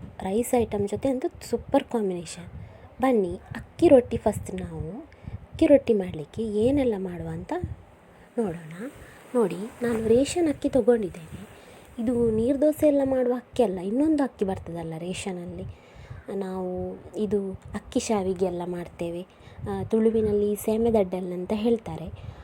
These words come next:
ಆ, ಆ ಅಕ್ಕಿಯನ್ನು ತಗೊಂಡಿದ್ದೇನೆ. ಈಗ ನಾನು ಒಂದು ಬೌಲಲ್ಲಿ ಹಾಕಿದ್ದೇನೆ. ಒಂದು ಏಳೆಂಟು ರೊಟ್ಟಿ ಮಾಡುವಷ್ಟು ನಾನು ಅಕ್ಕಿ ತಗೊಂಡಿದ್ದೇನೆ. ಇದನ್ನು ನಾವು ಒಂದು ಮೂರು ನಾಲ್ಕು ಗಂಟೆಯಷ್ಟು ನೆನೆಲಿಕ್ಕೆ ಬಿಡುವ. ಅದಕ್ಕೆ ನಾನು ನೋಡಿ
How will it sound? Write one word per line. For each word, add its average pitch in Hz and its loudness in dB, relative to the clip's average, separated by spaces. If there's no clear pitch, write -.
ಆ, 196 -10
ಆ 254 -2
ಅಕ್ಕಿಯನ್ನು 254 4
ತಗೊಂಡಿದ್ದೇನೆ. 196 2
ಈಗ 226 0
ನಾನು 208 2
ಒಂದು 202 2
ಬೌಲಲ್ಲಿ 233 2
ಹಾಕಿದ್ದೇನೆ. 175 -8
ಒಂದು 214 -2
ಏಳೆಂಟು 269 4
ರೊಟ್ಟಿ 269 8
ಮಾಡುವಷ್ಟು 240 4
ನಾನು 233 6
ಅಕ್ಕಿ 220 0
ತಗೊಂಡಿದ್ದೇನೆ. 185 2
ಇದನ್ನು 277 6
ನಾವು 175 -2
ಒಂದು 202 8
ಮೂರು 226 6
ನಾಲ್ಕು 285 4
ಗಂಟೆಯಷ್ಟು 240 4
ನೆನೆಲಿಕ್ಕೆ 269 6
ಬಿಡುವ. 202 4
ಅದಕ್ಕೆ 269 6
ನಾನು 180 0
ನೋಡಿ 170 -2